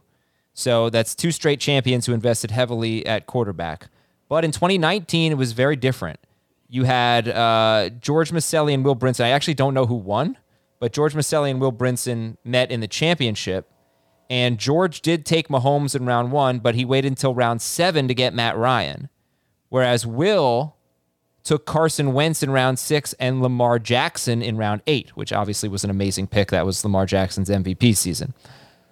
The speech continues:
Uh, so, I, like I said, I just haven't seen a consistent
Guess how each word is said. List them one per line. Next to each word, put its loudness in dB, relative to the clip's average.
Uh, 2
so, 0
I, 2
like 2
I 4
said, 0
I 0
just -2
haven't -2
seen -4
a -4
consistent -4